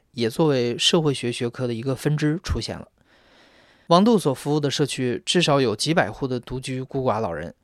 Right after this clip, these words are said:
只是情况不会都那么糟。但是随着年龄越来越大，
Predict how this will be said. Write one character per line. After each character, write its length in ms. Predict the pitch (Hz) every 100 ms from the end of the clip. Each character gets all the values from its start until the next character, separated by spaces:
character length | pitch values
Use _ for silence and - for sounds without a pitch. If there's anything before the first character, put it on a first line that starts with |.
| _ _
只 140 | - 156
是 100 | 165
情 220 | - 147
况 200 | - 156
不 120 | 139
会 100 | 143
都 200 | 156 170
那 100 | 175
么 100 | 127
糟。 260 | 104 - - _ _ _ _ _ _ _
但 120 | - 220
是 100 | 214
随 160 | 190
着 80 | 202
年 200 | 165 131
龄 100 | 165
越 120 | 160
来 120 | 156
越 120 | 151 156
大， 220 | 156